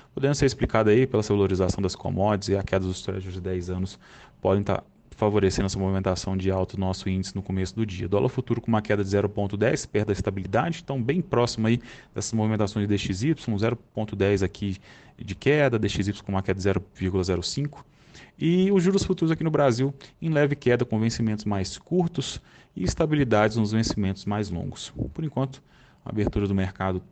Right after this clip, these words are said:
tá sendo dessa maneira. Vamos ver como que os dados econômicos vão, é, movimentar as bolsas durante o dia. E é isso. Contem sempre com a Toro.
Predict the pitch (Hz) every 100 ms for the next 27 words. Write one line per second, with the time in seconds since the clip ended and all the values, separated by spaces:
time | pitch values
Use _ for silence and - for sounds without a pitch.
0 | _ 95 - 98 92 95 107 95 101 127
1 | 113 113 104 101 98 101 95 98 95 98
2 | 98 92 90 - 90 95 104 95 - -
3 | - - 90 90 90 90 87 - _ -
4 | - 101 101 101 98 101 101 90 101 98
5 | 95 98 101 110 160 156 - - _ _
6 | _ _ _ 185 113 87 - - _ _
7 | _ _ - 117 117 117 110 - 95 131
8 | 143 139 127